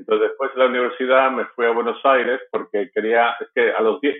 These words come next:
yo viví en Buenos Aires entre los tres y los diez años. Entonces, a los diez volví a Inglaterra, hice todos mis estudios en la universidad y nada más,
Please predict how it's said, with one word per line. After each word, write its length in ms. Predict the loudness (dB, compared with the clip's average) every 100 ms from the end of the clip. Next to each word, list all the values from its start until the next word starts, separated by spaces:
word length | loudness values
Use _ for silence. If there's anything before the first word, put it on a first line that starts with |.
| -12 -4
yo 60 | 0
viví 200 | 2 2
en 80 | 2
Buenos 200 | 0 0
Aires 160 | -2 -2
entre 160 | -6 -6
los 160 | -4
tres 180 | -2 -2
y 60 | 0
los 180 | -4 -2
diez 200 | -4 -2
años. 220 | -6 -6 _
Entonces, 240 | -16 -6
a 100 | -2
los 100 | -2
diez 180 | 0 -2 -4 _
volví 240 | -8 -2 -2
a 40 |
Inglaterra, 640 | 0 -2 2 2 4 2
hice 380 | 2 0 -6 -6 _
todos 140 | -2 -2
mis 120 | -2
estudios 460 | -6 -4 -4 -4 -6
en 80 | -10
la 80 | -10
universidad 440 | -8 -2 0 0 -2 _ _ _ _
y 80 | -4
nada 200 | 2 2
más, 180 | 2